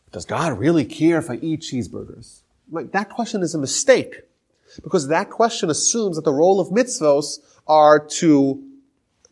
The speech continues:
to have, so to speak, a, a practical benefit of each mitzvah in isolation. That cheeseburgers must be evil, and therefore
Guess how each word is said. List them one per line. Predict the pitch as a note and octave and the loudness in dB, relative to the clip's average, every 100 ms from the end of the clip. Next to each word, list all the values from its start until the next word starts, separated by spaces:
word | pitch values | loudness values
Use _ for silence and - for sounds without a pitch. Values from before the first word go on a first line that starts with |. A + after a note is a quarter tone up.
| - | -2
to | D#3 | 0
have, | D#3+ F3 D#3 | 6 6 4
so | - E3+ | 4 4
to | |
speak, | D3+ E3 D3 | 4 4 8
a, | C3 | 8
a | A#2 | 6
practical | - - F3 E3+ E3+ E3 | -4 -2 -2 -2 -2 0
benefit | C3+ E3 D#3+ - | 2 2 0 0
of | - - | 0 -2
each | F3 - | -10 -8
mitzvah | C#3 D3 D3 B2 | -2 -2 -2 -2
in | A2+ | -2
isolation. | A#2 A2+ - G2+ G#2 - E2+ - _ _ _ _ _ _ | -2 -6 -6 -6 -6 -8 -14 -20 _ _ _ _ _ _
That | A2+ - _ _ _ _ | -6 -6 _ _ _ _
cheeseburgers | G#3+ F3 E3 C#3+ C#3+ | 0 2 2 2 2
must | D3+ C#3+ | 2 0
be | |
evil, | C#3+ D3+ C3+ F#2+ E2+ - _ - | -2 0 0 -2 -6 -10 _ -6
and | B2 | 4
therefore | C#3+ C#3 C3 | 4 4 2